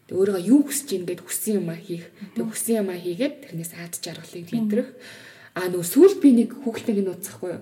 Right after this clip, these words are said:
Speaker 1: Soul гэд.
Speaker 2: Мм, тийм.
Speaker 1: Чи үзсэн үү?
Speaker 2: Гүн, манай найз хэлсэн.
Speaker 1: Йоо, бүр амар гоё кино. За, та нар яг одоо сонсож байгаа Soul гэд, одоо Сүнс гэд.
Speaker 2: Disney movie
Speaker 1: Disney,
Speaker 2: шүү дээ.
Speaker 1: Disney байгаа.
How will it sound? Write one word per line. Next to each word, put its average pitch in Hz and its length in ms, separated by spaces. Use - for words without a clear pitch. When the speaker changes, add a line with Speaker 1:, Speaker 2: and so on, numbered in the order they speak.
Speaker 1:
Soul 208 400
гэд. 180 200
Speaker 2:
Мм, 233 320
тийм. 240 120
Speaker 1:
Чи 277 80
үзсэн 277 240
үү? 220 120
Speaker 2:
Гүн, 233 160
манай 247 240
найз 240 240
хэлсэн. - 480
Speaker 1:
Йоо, 202 200
бүр - 140
амар 254 480
гоё 190 200
кино. 196 300
За, - 120
та 240 220
нар 269 140
яг 185 720
одоо 175 280
сонсож 196 280
байгаа 196 200
Soul 226 600
гэд, 180 240
одоо 170 360
Сүнс 269 520
гэд. 175 280
Speaker 2:
Disney 269 580
movie 214 360
Speaker 1:
Disney, 214 400
Speaker 2:
шүү - 160
дээ. 240 80
Speaker 1:
Disney 208 320
байгаа. 156 400